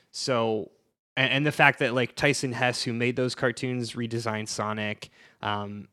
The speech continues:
you know, like, a lot of the Ameri-, like, the, uh, American, um, Aaron Weber, the American, uh, s-, or the social media, co-, the community manager for the, for Sega of America, was also, like, heavily involved. Like, uh,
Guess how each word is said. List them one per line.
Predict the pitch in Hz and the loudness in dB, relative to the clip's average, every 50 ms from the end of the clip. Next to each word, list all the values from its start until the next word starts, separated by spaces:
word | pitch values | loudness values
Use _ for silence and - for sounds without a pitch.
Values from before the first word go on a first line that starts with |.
| _ _ _ _ _ | _ _ _ _ _
you | - 127 117 | -8 -6 -4
know, | 113 113 113 | -2 -2 -2
like, | 110 110 107 | -2 -2 -4
a | 107 | -4
lot | 110 113 113 113 | -2 0 0 0
of | 113 113 110 | 0 0 -4
the | 110 117 113 104 - | -6 -8 -6 -6 -6
Ameri-, | 113 113 110 107 110 110 110 107 - 120 | -6 -4 -2 0 0 0 -2 -2 -4 -4
like, | 127 113 - | -6 -6 -2
the, | - 120 113 113 113 - 110 | -2 0 0 2 2 2 2
uh, | 113 | 2
American, | 110 113 123 123 123 120 - 127 120 117 117 113 113 _ _ _ _ _ _ - 113 | 0 0 0 0 0 0 -2 -4 -4 -4 -6 -8 -10 _ _ _ _ _ _ -2 0
um, | 113 110 107 107 107 104 104 98 - _ _ _ _ _ _ _ - | 0 0 0 -4 -8 -10 -12 -14 -16 _ _ _ _ _ _ _ 0
Aaron | 139 143 139 127 | 0 0 2 4
Weber, | 127 123 123 123 131 127 127 127 | 4 4 4 4 4 2 2 2
the | 120 120 117 113 110 95 | 2 0 0 0 0 0
American, | 110 113 113 113 117 117 113 - 113 113 113 113 110 110 110 107 107 107 _ _ - | -2 0 0 0 0 0 -2 -2 -4 -2 -2 -4 -6 -8 -8 -10 -12 -14 _ _ -18
uh, | 85 101 104 104 104 104 110 113 _ _ - | -14 -12 -10 -10 -10 -10 -10 -14 _ _ -14
s-, | 123 - - | -10 -8 -8
or | 113 117 120 113 | -6 -6 -8 -8
the | 110 113 | -8 -10
social | - - 135 123 - 131 120 | -6 -4 -4 -4 -2 -4 -4
media, | 120 120 117 120 113 113 113 110 | -4 -4 -2 -2 -2 -2 -2 -4
co-, | 113 - - 113 - 69 - - _ _ | -6 -10 -12 -12 -12 -14 -20 -20 _ _
the | 101 139 139 127 | -4 -2 -2 -2
community | 123 - - 147 147 143 143 143 143 | -2 -4 -8 -8 -8 -6 -6 -4 -4
manager | 143 143 139 139 131 127 139 131 | -2 -2 -2 -2 -2 -2 -2 -2
for | - - 120 | -2 -4 -6
the, | 117 117 120 | -6 -6 -10
for | - - 120 | -10 -10 -8
Sega | 110 - 135 117 117 | -4 -2 -2 -2 -2
of | 110 | -4
America, | 110 110 110 113 113 113 - 123 117 113 113 - - - - _ - | -4 -4 -4 -4 -4 -4 -4 -4 -4 -4 -4 -6 -10 -20 -20 _ -6
was | 135 127 127 | -4 -2 -2
also, | 127 113 - 127 | -2 0 0 0
like, | 120 110 | 0 0
heavily | - - 120 117 120 120 117 | 2 0 0 0 0 -2 -2
involved. | 110 107 110 110 110 110 110 110 110 110 - 123 | -4 -4 -2 -2 -2 0 -2 -2 -4 -6 -6 -6
Like, | 113 110 - - - - - _ _ - | -8 -8 -8 -12 -20 -20 -20 _ _ -16
uh, | - | -16